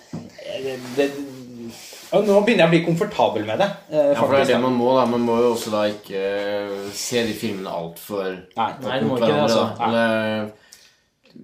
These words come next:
Speaker 2: hvis man klarer å separere de to Hobbiten-filmene litt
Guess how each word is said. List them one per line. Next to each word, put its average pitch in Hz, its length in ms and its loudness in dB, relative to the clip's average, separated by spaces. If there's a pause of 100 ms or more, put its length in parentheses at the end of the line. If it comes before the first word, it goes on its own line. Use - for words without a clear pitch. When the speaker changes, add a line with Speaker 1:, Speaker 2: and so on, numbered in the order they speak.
(140)
Speaker 2:
hvis 117 160 -8
man 185 120 -2
klarer 127 280 6
å 107 60 -2
separere 107 640 0
de 104 300 -4
to 104 160 -8
Hobbiten-filmene 95 680 -8
litt 95 240 -14